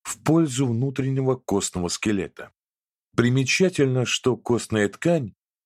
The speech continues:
появляется сначала с наружной стороны тела. Щит, прикрывавший мягкую плоть позднекембрийских бесчелюстных, состоял из обозаствлённой ткани,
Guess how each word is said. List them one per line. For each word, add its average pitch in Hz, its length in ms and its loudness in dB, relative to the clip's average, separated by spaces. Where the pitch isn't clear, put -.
появляется 139 720 2
сначала 156 560 0
с - 140 -6
наружной 135 520 0
стороны 98 440 0
тела. 69 440 -6
Щит, - 520 4
прикрывавший 110 720 2
мягкую 104 480 0
плоть 104 440 0
позднекембрийских 101 1000 0
бесчелюстных, 101 880 -2
состоял 139 760 2
из 113 240 0
обозаствлённой 127 920 0
ткани, 80 600 -4